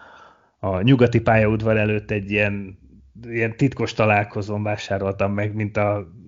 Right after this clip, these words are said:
mintha bűnt követne valaki, hogy odaadod a pénzt, és akkor odaadják. De egyébként azt hiszem, hogy egy hagyatékból, ö, adták el nekem, de, de,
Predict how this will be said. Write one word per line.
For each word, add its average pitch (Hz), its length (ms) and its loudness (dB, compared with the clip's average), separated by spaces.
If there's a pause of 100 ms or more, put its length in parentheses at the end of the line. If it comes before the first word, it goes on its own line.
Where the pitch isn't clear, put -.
(120)
mintha 117 340 -2
bűnt 117 280 4
követne 104 480 0
valaki, 101 360 0
hogy 104 100 -2
odaadod 101 340 -2
a 101 80 -4
pénzt, 101 320 -6
és - 140 -8
akkor 104 200 -2
odaadják. 98 520 2
De 104 80 0
egyébként 107 480 0
azt 104 160 -2
hiszem, 101 240 -4
hogy 104 100 0
egy 95 120 0
hagyatékból, 95 840 -2 (580)
ö, 98 540 0 (380)
adták 98 440 -2
el 98 160 2
nekem, 98 360 0
de, 98 340 0 (460)
de, 101 720 2